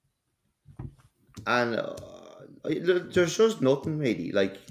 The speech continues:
Iberian, <sighs> you know, was, was second ahead of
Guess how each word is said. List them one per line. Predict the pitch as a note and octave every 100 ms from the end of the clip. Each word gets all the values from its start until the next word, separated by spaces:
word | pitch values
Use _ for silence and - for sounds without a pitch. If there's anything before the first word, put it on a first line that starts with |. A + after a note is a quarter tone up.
| - - - _ _
Iberian, | A#2+ A#2+ D3+ D#3 D3+ A#2 G2+ - _ _ _ _ _ _ _ _ _ _ _
<sighs> | - - C#3 - C#3 - C#3+
you | A#2
know, | A2 G#2+
was, | G2+ G#2+
was | A2 G#2+
second | - C3+ C3 A#2 F#2
ahead | G#2 A#2 A#2+
of | A#2 - -